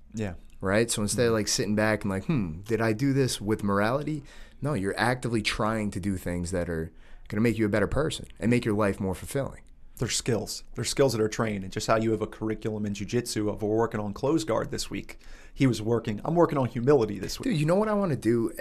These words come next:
Speaker 2: My, I, I'm curious to hear your opinion on this. So
Speaker 1: Mm-hmm.
Speaker 2: everybody here knows that I come from, like, a karate background, a kung fu background. I taught,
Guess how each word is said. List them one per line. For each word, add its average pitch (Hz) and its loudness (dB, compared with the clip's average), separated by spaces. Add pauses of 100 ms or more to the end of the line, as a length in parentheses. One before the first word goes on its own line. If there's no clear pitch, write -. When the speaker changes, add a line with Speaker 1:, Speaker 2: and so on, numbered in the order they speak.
(340)
Speaker 2:
My, 151 4 (600)
I, 135 2 (120)
I'm 113 -2
curious 156 2
to 107 0
hear 113 4
your 92 2
opinion 80 -4
on 67 -8
this. 62 -8
So 107 4
Speaker 1:
Mm-hmm. - -8 (260)
Speaker 2:
everybody 139 4
here 113 2
knows 101 2 (580)
that 98 0
I 101 -2
come 113 0
from, 107 0
like, 104 0
a 92 -6
karate 92 0
background, 92 0
a 87 -6
kung 101 -2
fu 98 -2
background. 90 -2
I - -8
taught, 101 0